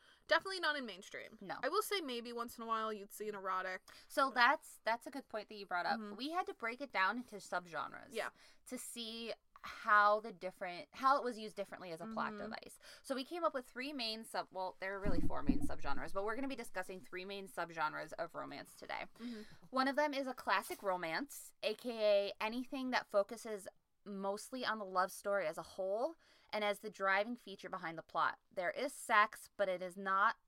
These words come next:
Speaker 2: or there might be sex,
Speaker 1: Mm-hmm.
Speaker 2: like Amish romance. Doesn't
Speaker 1: Yeah.
Speaker 2: necessarily, it doesn't. But the sex is not central to the plot and to the
Speaker 1: Mm-hmm.
Speaker 2: movement of the relationship.
Speaker 1: Okay.
Speaker 2: So classic romance. So we're
Speaker 1: Mm-hmm.
Speaker 2: talking about, in this case,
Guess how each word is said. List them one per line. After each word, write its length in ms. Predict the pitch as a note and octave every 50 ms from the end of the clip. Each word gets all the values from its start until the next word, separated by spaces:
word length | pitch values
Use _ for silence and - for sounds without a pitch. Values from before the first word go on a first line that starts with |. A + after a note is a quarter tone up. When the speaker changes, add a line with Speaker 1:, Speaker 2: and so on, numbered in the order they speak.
| _ _ -
Speaker 2:
or 120 | G#3+ G#3
there 120 | G3+ G3+ G3
might 200 | G3+ B3 D#4+ -
be 120 | G3+ G3
sex, 400 | - - - - - - - - A#3+
Speaker 1:
Mm-hmm. 180 | B3 A#3+ A3 A3 B3 - -
Speaker 2:
like 80 | F#3+ F#3+
Amish 340 | G3 A3 A3+ G#3 - - -
romance. 280 | - C#3 - - - -
Doesn't 220 | F#3 F#3 F#3 E3
Speaker 1:
Yeah. 60 | F3
Speaker 2:
necessarily, 420 | E3+ E3 - - - E3 - - C#3
it 60 | -
doesn't. 280 | C#3+ D#3 C3+ A#2 - - - - - - - - - - G#3+ G#3
But 260 | A3+ A#3 G#3+ F#3+ - - _ _ _ _ _
the 120 | E3 A3+
sex 320 | A#3+ - C4 B3+ B3 - -
is 100 | B3 G3+
not 180 | A3 F#3+ -
central 300 | - G#3+ F#3+ F3 - G3+
to 100 | F3+ E3+
the 80 | F#3 F3+
plot 300 | - - F#3+ F3+ G#3+ A#3+ -
and 80 | B3 A3
to 100 | A#3 G#3
the 80 | F#3+
Speaker 1:
Mm-hmm. 60 | F3+ F3+
Speaker 2:
movement 300 | F3+ F3+ - E3+ - -
of 100 | C#3+ C#3+
the 100 | D#3 D3
relationship. 720 | B2+ - G2+ D3+ D#3 - E3+ C#3+ - - - - - - - _ _ G#3+
Speaker 1:
Okay. 120 | G#3+ F3+ - - _ _ _
Speaker 2:
So 160 | - - G#3+
classic 400 | G3+ - A3+ A3+ A3 A3 B3 -
romance. 320 | G3 F#3+ F#3 F3 E3 E3 -
So 80 | G3+
we're 60 | G3 G3
Speaker 1:
Mm-hmm. 80 | A3+ A#3
Speaker 2:
talking 280 | G3+ G#3 A#3 A3 G#3+ G#3
about, 460 | F3+ F#3+ F3+ F3 F3 E3+ E3+ - - - - - - -
in 100 | F#3+ G#3+
this 160 | G3+ F#3 -
case, 200 | - A3 G#3+